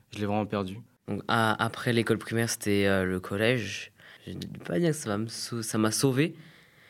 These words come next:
Speaker 2: mais, euh, je l'ai, je l'ai très bien, euh, très bien vécu, euh, beaucoup, beaucoup mieux que, euh, que la primaire. Bah, c'est qu'il y a, il y avait plus, euh, enfin, il y a, il y avait moins de,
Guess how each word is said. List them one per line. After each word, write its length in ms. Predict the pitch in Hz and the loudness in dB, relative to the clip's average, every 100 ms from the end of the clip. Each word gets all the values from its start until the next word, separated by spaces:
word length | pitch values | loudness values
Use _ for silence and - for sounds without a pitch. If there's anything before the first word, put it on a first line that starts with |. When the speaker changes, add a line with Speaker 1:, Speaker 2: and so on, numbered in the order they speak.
| - - - | -20 -20 -6
Speaker 2:
mais, 520 | - 117 120 113 110 | 2 4 6 6 6
euh, 240 | 104 101 104 | 4 4 0
je 100 | 101 | 2
l'ai, 160 | 107 | 0
je 80 | 101 | 2
l'ai 100 | 107 | -2
très 200 | - 117 | -2 -4
bien, 340 | 110 113 107 | 0 2 2
euh, 460 | 101 95 95 95 95 98 - _ _ _ - | 2 2 2 0 -4 -10 -18 _ _ _ -10
très 160 | 101 | -4
bien 160 | 104 107 | 0 0
vécu, 560 | 107 101 - 113 117 - - _ _ _ _ _ _ - | 0 -2 2 2 0 -8 -20 _ _ _ _ _ _ -4
euh, 80 | 95 | -2
beaucoup, 260 | 95 110 104 | 0 0 2
beaucoup 260 | 110 - | 0 0
mieux 160 | 107 104 | 2 2
que, 200 | - 95 | 0 0
euh, 400 | 90 87 85 85 87 | 0 0 0 -4 -6
que 100 | - | -4
la 80 | 92 | -4
primaire. 580 | 90 - 98 98 - - _ | -4 -4 -2 -2 -4 -14 _
Bah, 160 | - 101 | -4 -2
c'est 240 | - 107 | -2 -4
qu'il 460 | 104 - 104 101 98 | -2 0 4 4 4
y 100 | 98 | 4
a, 140 | 98 | 4
il 80 | 95 | 2
y 40 | 98 | 0
avait 200 | 98 95 | -2 -6
plus, 440 | - 117 117 110 | -4 0 4 4
euh, 360 | 98 98 95 95 101 - | 4 4 2 -2 -8 -4
enfin, 140 | 101 - - | -2 -2 -8
il 60 | 101 | -4
y 20 | |
a, 60 | 104 | 0
il 40 | |
y 60 | 107 | 2
avait 200 | 104 107 | 2 2
moins 380 | 110 123 131 131 - | 4 4 2 -2 -8
de, 500 | 98 101 101 98 | -4 0 2 2